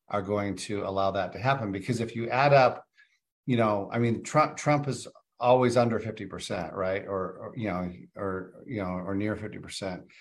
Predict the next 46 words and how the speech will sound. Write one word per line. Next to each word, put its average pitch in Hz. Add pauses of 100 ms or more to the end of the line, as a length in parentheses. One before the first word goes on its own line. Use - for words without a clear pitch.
(200)
So -
if 120
you 120
add 139
up 127
all 123
of 113
the 104 (440)
Republicans 117
who 117
don't 123
want 110 (160)
Trump -
to 101
be 98
the 104
nominee, 95 (240)
they, 110
they 107
outnumber 104
the 95
ones 95
who -
do. 92
But 92 (260)
when 113
you 107
divide 110
that 95
pie 104
by, 92
you 117
know, 92
a 92
dozen 92
other 90 (340)
names 98
or 95
even 90
a -
half 104
dozen 87
names, 87
then, 90
then 92
Trump 90